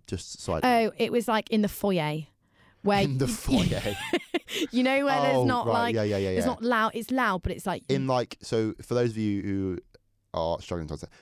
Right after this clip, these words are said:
Speaker 1: basically th-, when she, when you're describing the foyer, you mean
Speaker 2: Mm.
Speaker 1: like you've just gone through the,
Speaker 2: The
Speaker 1: like
Speaker 2: area by rece-, by the ticket desk.
Speaker 1: You've just given your I D to the
Speaker 2: Yeah.
Speaker 1: bouncer. He's gone, "Oh, she looks quite pissed," or, "He
Speaker 2: Yeah.
Speaker 1: looks quite pissed." But, you know, we'll take a chance on
Speaker 2: Yeah.
Speaker 1: them. We'll let him in.
Speaker 2: She's walking through the foyer.
Speaker 1: And then,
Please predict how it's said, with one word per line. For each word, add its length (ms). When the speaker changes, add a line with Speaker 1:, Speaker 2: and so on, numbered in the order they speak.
Speaker 1:
basically 480
th-, 180
when 160
she, 240
when 140
you're 120
describing 340
the 60
foyer, 320
you 180
mean 200
Speaker 2:
Mm. 40
Speaker 1:
like 220
you've 140
just 160
gone 160
through 300
the, 240
Speaker 2:
The 80
Speaker 1:
like 100
Speaker 2:
area 240
by 160
rece-, 480
by 140
the 80
ticket 320
desk. 180
Speaker 1:
You've 140
just 260
given 300
your 160
I 140
D 180
to 100
the 100
Speaker 2:
Yeah. 140
Speaker 1:
bouncer. 240
He's 160
gone, 400
"Oh, 340
she 220
looks 240
quite 320
pissed," 300
or, 100
"He 60
Speaker 2:
Yeah. 100
Speaker 1:
looks 160
quite 220
pissed." 260
But, 140
you 80
know, 160
we'll 140
take 200
a 40
chance 340
on 60
Speaker 2:
Yeah. 140
Speaker 1:
them. 80
We'll 120
let 140
him 80
in. 100
Speaker 2:
She's 260
walking 280
through 160
the 80
foyer. 220
Speaker 1:
And 60
then, 380